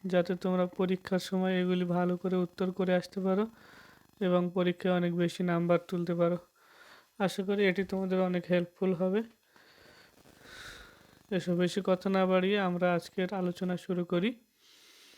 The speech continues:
প্রথম প্রশ্নটি হলো, আদিম মানুষের খাদ্য কী ছিল? উত্তর, কাঁচা মাংস ও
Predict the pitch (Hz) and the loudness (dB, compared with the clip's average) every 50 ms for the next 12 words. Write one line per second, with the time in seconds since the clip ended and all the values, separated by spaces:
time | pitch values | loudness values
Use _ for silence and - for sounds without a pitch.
0 | - _ _ _ _ _ _ _ _ _ _ _ _ _ _ _ _ _ _ - | -20 _ _ _ _ _ _ _ _ _ _ _ _ _ _ _ _ _ _ -2
1 | - 190 185 185 208 208 202 190 - 208 196 - - 202 202 190 - 196 185 175 | 0 0 2 2 2 0 0 2 2 2 2 2 0 -2 -2 0 2 2 4 4
2 | 165 160 180 226 240 - - _ _ _ _ _ - 190 180 175 180 202 202 202 | 4 4 2 2 0 -6 -12 _ _ _ _ _ 0 0 2 2 2 0 0 0
3 | 190 190 180 180 180 185 185 - - 196 190 190 185 208 - - - - 180 175 | 0 0 2 2 2 0 -2 -2 0 0 0 0 0 -2 -6 -6 0 4 4 4
4 | 170 170 170 170 185 185 185 190 185 - - 208 202 190 180 - - 175 165 165 | 4 4 0 0 0 0 0 -2 -4 -4 -2 0 0 0 0 -2 -4 -2 0 2
5 | 175 208 285 - - _ _ _ _ _ _ _ _ _ _ _ _ - 202 180 | 2 2 0 -2 -8 _ _ _ _ _ _ _ _ _ _ _ _ -2 0 0
6 | 170 - - - 175 185 226 240 - - _ _ _ _ _ _ _ _ _ _ | 0 0 0 0 2 2 2 0 -2 -8 _ _ _ _ _ _ _ _ _ _
7 | _ _ _ _ _ _ _ _ _ _ _ - - 196 190 180 - - 208 196 | _ _ _ _ _ _ _ _ _ _ _ -4 0 2 2 2 2 0 0 0
8 | 190 185 180 180 180 185 180 175 - - 208 196 196 202 208 - - 220 180 | 2 2 2 2 2 2 0 -2 -2 0 0 0 0 0 -2 -4 -2 2 4